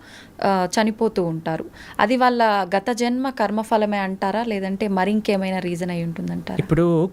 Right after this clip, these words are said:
Speaker 2: కర్మ ఎలా పనిచేస్తుందంటే అండి, అన్నిటినీ మ్యాచ్ చేస్తుంది అనమాట ఎగ్జాక్ట్ పాయింట్కి. తల్లిదండ్రుల కర్మ ప్రకారం ఏం జరగాలి అది ఉంటుంది,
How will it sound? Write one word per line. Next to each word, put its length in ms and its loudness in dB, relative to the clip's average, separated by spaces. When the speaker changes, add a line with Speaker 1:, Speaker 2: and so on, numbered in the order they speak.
Speaker 2:
కర్మ 280 0
ఎలా 220 2
పనిచేస్తుందంటే 800 -2
అండి, 300 0
అన్నిటినీ 480 2
మ్యాచ్ 480 2
చేస్తుంది 380 -8
అనమాట 200 -10
ఎగ్జాక్ట్ 500 -2
పాయింట్కి. 340 -4
తల్లిదండ్రుల 500 2
కర్మ 300 2
ప్రకారం 380 2
ఏం 280 2
జరగాలి 500 0
అది 140 4
ఉంటుంది, 460 0